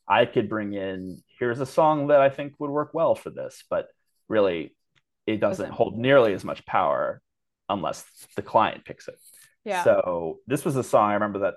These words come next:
Speaker 1: an old client showed me once, and I just thought it so perfectly revealed to me his inner life and his struggles, his pain, uh, sense of isolation. It meant, it was like, "Oh, boom, that's you.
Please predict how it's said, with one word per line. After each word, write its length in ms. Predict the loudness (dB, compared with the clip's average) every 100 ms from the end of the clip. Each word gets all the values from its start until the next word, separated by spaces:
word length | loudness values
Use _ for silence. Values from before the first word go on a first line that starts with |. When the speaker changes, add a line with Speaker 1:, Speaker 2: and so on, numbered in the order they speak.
| -8
Speaker 1:
an 100 | -4
old 220 | -4 -4
client 440 | -2 0 2 -2 -8
showed 380 | -12 -10 -10 -12
me 160 | -18 -14
once, 340 | -14 -14 -18
and 140 | -12
I 160 | -8 -8
just 400 | -10 -14 -14 -6
thought 200 | -2 -2
it 80 | -6 -16
so 500 | 0 4 6 4 0
perfectly 920 | -2 -2 -4 -10 -8 -6 -6 -8 -10 _ _ _ _ _ _ -6
revealed 480 | -2 2 2 0
to 100 | -6
me 260 | -10 -8 -8
his 280 | -6 -6 -6
inner 220 | -6 -4
life 420 | -2 -2 -4 -8 -6
and 300 | -6 -6 -6
his 180 | -6
struggles, 500 | -2 -4 -2 -6 -6 -4
his 160 | -6
pain, 680 | -6 -8 -6 -6 -8 -10 -16 -20 _ _ _ -2
uh, 240 | 0 0
sense 300 | -2 -2 -2
of 100 | -2
isolation. 920 | -4 0 0 0 -4 -4 -6 -6 -10 -2
It 180 | -2 0
meant, 420 | 0 0 -6 -16 -16 _ _ _ _ _ _ _ -2
it 60 |
was 100 | 0
like, 200 | 0 2
"Oh, 140 | 4 4
boom, 300 | 2 -2 -2
that's 260 | -2 -2
you. 140 | -8